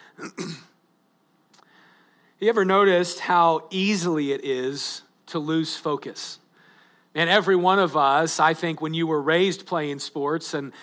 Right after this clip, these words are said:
and your dad or your mom said, "Keep your eye on the ball or stay focused," they knew that it's, it's especially easy for kids to lose focus.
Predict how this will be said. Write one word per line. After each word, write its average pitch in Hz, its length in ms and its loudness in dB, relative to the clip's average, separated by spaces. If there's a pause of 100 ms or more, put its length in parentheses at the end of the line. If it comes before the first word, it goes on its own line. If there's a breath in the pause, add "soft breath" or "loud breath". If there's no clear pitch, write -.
(160 loud breath)
and 143 180 -2
your 147 120 -4
dad 160 360 6
or 160 100 2
your 151 120 0
mom 160 260 4
said, 160 280 -2
"Keep 175 220 -2
your 160 100 0
eye 156 120 6
on 160 80 0
the 151 80 -2
ball 147 300 2
or 147 80 0
stay 165 300 -4
focused," 170 540 -4
they 208 200 2
knew 190 500 2 (420 loud breath)
that 170 360 2
it's, 233 400 0 (100)
it's 214 220 2
especially 202 680 0
easy 175 380 -4
for 180 180 -6
kids 185 800 0 (280 soft breath)
to 202 120 -2
lose 190 280 0
focus. - 580 -4